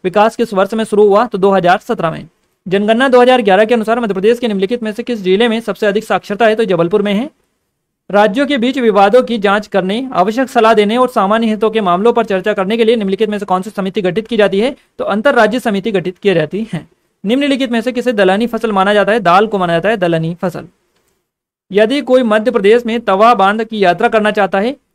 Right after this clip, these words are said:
तो उसे किस जिले में पहुंचना होगा? उसे होशंगाबाद जिले में पहुंचना होगा। सिमलीपाल राष्ट्रीय उद्यान किस राज्य में है? तो ये आपका उड़ीसा राज्य में स्थित है।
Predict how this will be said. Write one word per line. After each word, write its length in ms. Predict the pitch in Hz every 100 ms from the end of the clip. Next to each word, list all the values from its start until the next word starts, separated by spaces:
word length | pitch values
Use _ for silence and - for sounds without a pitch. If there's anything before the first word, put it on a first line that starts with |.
| _
तो 80 | 220
उसे 260 | 208 208 277
किस 180 | 302
जिले 300 | 262 202 214
में 140 | 240 233
पहुंचना 340 | 208 175 233
होगा? 240 | 208 185 247
उसे 160 | 233
होशंगाबाद 480 | 214 220 220 220 208
जिले 160 | 180 185
में 100 | 185
पहुंचना 420 | 170 151 160 165
होगा। 260 | 190 147 - _ _ _ _
सिमलीपाल 460 | - 226 269 277 262
राष्ट्रीय 280 | 233 220 233
उद्यान 200 | 233 247
किस 160 | 240
राज्य 220 | 208 202
में 80 | 214
है? 80 | 233
तो 80 | 240
ये 100 | 208
आपका 220 | 180 214
उड़ीसा 280 | 185 165 220
राज्य 240 | 214 196
में 60 | 208
स्थित 200 | - 190
है। 160 | 233